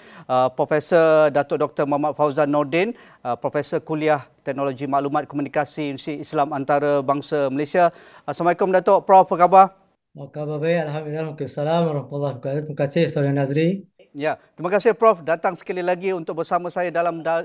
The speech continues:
Speaker 1: Dialog Poket Rakyat pada malam ini. Uh, Saudari Rajifah Ramli, Ketua Pegawai Eksekutif dan juga pengasas bersama Data Aid Senin Berhad dan juga Ahli Majlis Ekonomi,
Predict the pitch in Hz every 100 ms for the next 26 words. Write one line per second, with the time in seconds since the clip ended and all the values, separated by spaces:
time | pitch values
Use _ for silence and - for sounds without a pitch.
0 | 156 151 180 165 156 160 165 160 165 165
1 | 165 170 170 180 190 _ - - 156 165
2 | 160 156 151 180 180 185 180 180 180 175
3 | 196 180 185 185 190 185 - 170 160 156
4 | 147 147 143 147 151 156 175 160 _ _
5 | _ 139 139 139 147 139 143 143 165 139
6 | 143 139 151 143 135 127 135 143 139 160
7 | 156 - 160 143 147 139 151 139 131 127
8 | 131 135 127 139 156 143 139 143 - 147
9 | 151 143 147 139